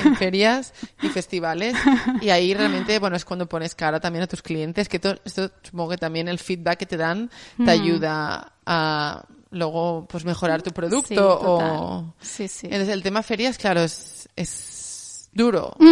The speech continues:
Speaker 2: <laughs>
Speaker 1: Porque aparte que tú vives en Montblanc, que es un pueblo, y tienes que ir con todas las cosas como por el mundo.
Speaker 2: En plan caracol.
Speaker 1: En plan caracol, pero, o sea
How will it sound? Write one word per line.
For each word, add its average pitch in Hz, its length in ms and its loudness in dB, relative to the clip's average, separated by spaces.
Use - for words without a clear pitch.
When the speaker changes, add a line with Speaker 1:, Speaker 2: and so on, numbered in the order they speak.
Speaker 2:
<laughs> 311 360 6
Speaker 1:
Porque 240 320 8
aparte 196 320 6
que 233 100 2
tú 214 140 0
vives 208 280 2
en 196 120 0
Montblanc, 190 500 2
que 233 100 -4
es 202 80 -2
un 180 280 -2
pueblo, 185 380 2
y 240 80 4
tienes 196 180 2
que 214 80 -2
ir 220 120 -2
con 170 200 -4
todas 185 240 4
las - 100 -6
cosas 175 520 0
como 170 720 -2
por 180 140 6
el 170 100 4
mundo. 196 500 -2
Speaker 2:
En 233 60 -2
plan 214 140 -4
caracol. 202 540 -4
Speaker 1:
En 196 120 -6
plan 180 160 -4
caracol, 190 560 -2
pero, 165 1300 2
o 185 80 -6
sea 165 380 2